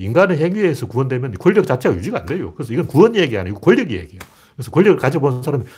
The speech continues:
"아, 맞네. 칼뱅의 예정신이 맞아." 이 칼뱅이 지어낸 얘기도 아니고 옛날부터 이, 이, 있-, 있던 얘기인데 이 교황이 지어낸, 황제가 지어낸 얘기예요. 황제. 황제가 권력을 가져보니 그거 알아. 일반인들은 몰라.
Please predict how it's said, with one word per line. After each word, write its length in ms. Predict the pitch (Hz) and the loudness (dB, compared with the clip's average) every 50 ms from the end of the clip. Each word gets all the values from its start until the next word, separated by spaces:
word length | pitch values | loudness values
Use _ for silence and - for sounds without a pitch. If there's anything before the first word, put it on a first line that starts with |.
| - - 104 | -12 -8 -6
"아, 60 | 101 | -4
맞네. 580 | 95 110 117 135 127 104 90 82 82 85 85 87 - _ - - - - - - - - _ | -2 0 0 0 0 -2 -2 -4 -8 -10 -14 -16 -18 _ -20 -20 -20 -20 -20 -20 -20 -20 _
칼뱅의 400 | - - 139 131 165 165 147 147 | -2 2 4 6 6 6 6 4
예정신이 320 | 117 117 143 139 - 139 131 | 4 2 2 0 0 -2 -2
맞아." 360 | 110 143 180 190 - - - _ _ _ _ - - - - - _ _ _ _ - | 0 2 2 2 0 -2 -8 _ _ _ _ -16 -16 -16 -16 -18 _ _ _ _ -10
이 60 | 143 127 | -10 -10
칼뱅이 380 | - - 156 147 175 196 180 - | -4 -2 2 4 4 4 4 2
지어낸 300 | - 165 143 156 143 143 | 0 0 0 0 -2 -2
얘기도 180 | 147 170 - | -4 -2 -2
아니고 240 | 113 95 110 127 113 | -2 -2 -2 -4 -2
옛날부터 440 | 101 113 139 143 - 202 160 139 120 | 0 0 0 2 2 2 2 2 2
이, 240 | 104 110 - - - _ _ _ _ _ _ _ - | 0 -4 -10 -14 -18 _ _ _ _ _ _ _ -16
이, 120 | 131 139 - _ _ _ _ _ _ _ | -14 -14 -16 _ _ _ _ _ _ _
있-, 300 | - 139 - - - - | -12 -12 -12 -14 -14 -12
있던 200 | 120 - 175 175 175 | -4 -2 0 0 0
얘기인데 300 | 156 120 104 95 90 110 | 0 0 -2 -2 -2 -4
이 100 | 107 101 | -4 -2
교황이 400 | - 117 123 165 185 180 165 135 | 0 2 2 2 0 -2 -4 -4
지어낸, 460 | - 120 98 87 - 104 101 95 92 - _ _ _ _ | -6 -6 -8 -8 -10 -12 -12 -12 -12 -14 _ _ _ _
황제가 300 | - - 175 185 208 180 151 | -4 -2 0 2 2 2 2
지어낸 240 | 127 110 95 85 | 2 0 -2 -4
얘기예요. 260 | 82 78 80 80 80 78 | -8 -10 -12 -14 -18 -16
황제. 340 | - - 95 87 87 87 85 - _ _ _ _ _ - | -12 -12 -10 -10 -10 -12 -14 -18 _ _ _ _ _ -4
황제가 400 | - 143 151 143 160 151 131 - | -4 -2 2 2 2 2 2 2
권력을 200 | 143 139 135 123 | 0 -2 0 0
가져보니 420 | 120 117 123 110 107 117 107 98 | 0 0 0 0 -2 -4 -4 -6
그거 200 | - - 101 98 | -8 -6 -4 -4
알아. 380 | 95 101 101 92 82 82 85 82 _ - - - - _ - | -2 -4 -4 -6 -8 -10 -14 -16 _ -20 -20 -20 -20 _ -4
일반인들은 400 | 135 127 135 139 139 123 104 92 | 0 0 0 0 -2 -4 -6 -6
몰라. 500 | 76 80 90 117 - 92 90 85 85 | -6 -6 -6 -6 -8 -8 -12 -14 -18